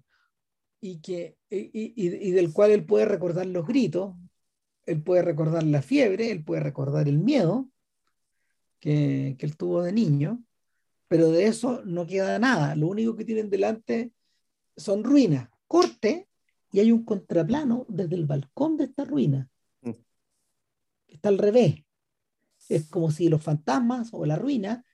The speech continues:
Speaker 1: los estuviese mirando
Speaker 2: Lo
Speaker 1: a
Speaker 2: está
Speaker 1: ellos.
Speaker 2: mirando de vuelta, claro, lo está mirando de
Speaker 1: Claro.
Speaker 2: vuelta.
Speaker 1: Claro, entonces,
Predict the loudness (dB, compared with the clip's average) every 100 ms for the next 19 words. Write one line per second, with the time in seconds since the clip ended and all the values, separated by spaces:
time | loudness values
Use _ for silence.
0 | _ -6 -6 -4 0 2 2 0 -2 -2
1 | 2 2 4 4 6 6 8 8 8 4
2 | 2 2 2 -4 0 6 8 8 8 8
3 | 4 -8 _ _ -20 -20 -2 2 2 0
4 | -2 -2 -2 -6